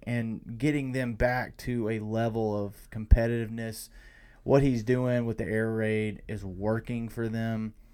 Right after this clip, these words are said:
Um, I'm not a big fan of the air raid, but it looks like they have a better control of it, where he has his players, he knows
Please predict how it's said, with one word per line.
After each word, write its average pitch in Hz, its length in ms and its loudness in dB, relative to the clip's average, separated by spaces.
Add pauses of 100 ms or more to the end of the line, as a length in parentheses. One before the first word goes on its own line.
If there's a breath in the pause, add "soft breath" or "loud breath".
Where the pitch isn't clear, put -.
(360 soft breath)
Um, 104 360 -4
I'm 143 260 2
not 135 240 2
a 127 60 0
big 127 200 0
fan 127 240 -4
of 127 60 -2
the 117 100 -2
air 123 200 0
raid, 123 320 0
but 123 200 -2
it 135 140 -8
looks 208 300 0
like 156 160 -4
they 139 100 -2
have 131 220 -4
a 113 40 -4
better 123 360 -2
control 104 680 -4
of 95 120 -10
it, 92 160 -12
where 110 160 -4
he 110 160 -6
has 110 260 -8
his 151 180 -4
players, 117 360 -4
he 113 100 -8
knows 123 400 -2